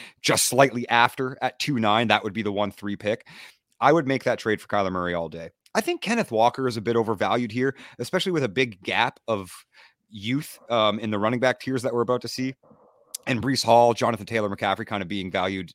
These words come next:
i-, in that same tier with just Waddle, Stroud, and Murray separating that, that tier of running backs. I think Walker a little bit overvalued, but there's not really a bad pick in the second round, in my opinion. Like, I, I like all of the values here.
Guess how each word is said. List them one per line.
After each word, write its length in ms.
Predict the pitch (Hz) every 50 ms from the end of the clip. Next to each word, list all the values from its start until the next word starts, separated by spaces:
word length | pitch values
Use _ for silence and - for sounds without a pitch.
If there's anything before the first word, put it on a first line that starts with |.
| _
i-, 100 | - 107 - -
in 120 | 113 104 98
that 200 | 98 101 - -
same 280 | - 117 107 101 95
tier 360 | - - - 110 107 117 120 113
with 120 | 104 90
just 280 | - 104 95 - - - - - - - -
Waddle, 360 | 107 107 107 98 98 95 92
Stroud, 320 | - - - 107 95 95 92
and 100 | 87 90
Murray 220 | 90 90 92 90
separating 500 | - - 92 - 98 95 95 90 90 95
that, 220 | 92 90 90 - -
that 160 | 95 92 -
tier 160 | - 110 101
of 80 | 85 98
running 180 | 95 101 95
backs. 280 | 101 104 104 - - - - - - - - _ _ _ _ -
I 160 | - 143 170
think 220 | 160 - 190 156 120
Walker 420 | 113 104 117 120 - - 139 117 -
a 60 | 113 110
little 280 | 107 107 117 120 123 107
bit 100 | 113 110
overvalued, 580 | 110 101 101 92 104 92 98 123 139 143 127
but 140 | - 165 -
there's 160 | - 165 143
not 260 | 156 202 247 - -
really 220 | 135 151 165 147 120
a 60 | 92
bad 340 | - - 104 101 110 110 -
pick 180 | - 113 -
in 80 | - 87
the 80 | 85 -
second 300 | - - 95 - - 78
round, 180 | 85 85 78
in 60 | -
my 100 | 55 52
opinion. 300 | - - - 80 - _ _ -
Like, 200 | 104 110 - -
I, 140 | 101 113 - - -
I 120 | 180 240
like 340 | 226 139 113 123 127 - _ - _ _
all 420 | - 101 113 110 110 113 113 110 107
of 100 | 95 -
the 80 | 98
values 440 | 80 - 82 80 78 71 _ - -
here. 1080 | - _ _ _ _ _ _ _ _ _ _ _ _ _ _ _ _ _ _ - -